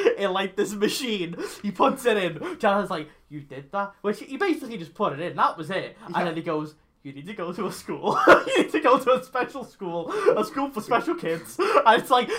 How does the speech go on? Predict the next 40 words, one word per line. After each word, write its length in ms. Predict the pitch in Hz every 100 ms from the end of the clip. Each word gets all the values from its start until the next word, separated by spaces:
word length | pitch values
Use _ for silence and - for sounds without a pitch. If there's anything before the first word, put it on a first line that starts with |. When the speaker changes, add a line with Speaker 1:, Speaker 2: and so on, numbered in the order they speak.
| - - - -
Speaker 1:
all 240 | 294 381
he 220 | - 320 277
did 420 | - 285 233 -
<laughs> 220 | 262 165
was 420 | - 208 226 226 - 180
put 320 | - 254 220 - - -
this 360 | 165 247 - 208
in. 320 | 254 202 143 - _ _ _ _
They 120 | 220
Speaker 2:
He 40 | 277
Speaker 1:
don't 240 | 349 339
Speaker 2:
just, 120 | - -
he 60 |
just 200 | 185 247
knows 180 | 233 196
how 200 | 180 160
to, 140 | 156 156
like, 260 | 143 139
conduct. 800 | _ 147 139 143 147 - _ _
Speaker 1:
Like, 220 | 240 320
he, 380 | - - 320 - _
like, 260 | 262 247 - _
the, 260 | 220 269 - _ _ _ 214
that's 280 | 277 311
the 120 | - 269
only 300 | 247 226 170
thing, 180 | 240
and 140 | 233 180
to 120 | 196
me, 220 | 233 240
it's 140 | 165 185
like, 160 | 180
okay, 300 | 208 226 185 -
yeah, 140 | 196
he 160 | 165 226
might 200 | 262 269
be 60 | 220
a 40 |
smart 380 | - 226 185 -
kid, 340 | 262 202 -